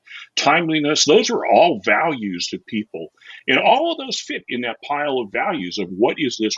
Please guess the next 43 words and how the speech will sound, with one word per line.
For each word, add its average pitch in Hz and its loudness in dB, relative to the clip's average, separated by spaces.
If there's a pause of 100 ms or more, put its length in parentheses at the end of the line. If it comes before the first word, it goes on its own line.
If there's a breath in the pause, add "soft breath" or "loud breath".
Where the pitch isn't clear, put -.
worth 127 -4
to - -4
somebody 85 -2
and 90 -6
what 90 -2
should 98 -6
they 92 0
be 87 -4 (100)
paying 95 -10
for. - -12 (600 loud breath)
And, 87 -2 (100)
um, 92 -4
I 107 -2
think 214 0
that, - 2
uh, 98 -2 (560 loud breath)
you 156 4
know, - 2
it's 143 2
just 160 4
this 147 0
tremendously 135 0
potent 92 -6
thing. - -4 (480 loud breath)
I'm 165 6
a 175 6
little 175 0
bit 170 -2
frustrated 117 -2
these 110 -4
days 85 -2
because 101 0
I 98 2
think 135 -8
we 110 0
have 95 0 (180)
a 104 -2
lot 90 2
of 82 -8
artificial 98 -4
pricing 82 -6
going 82 -6
on 78 -14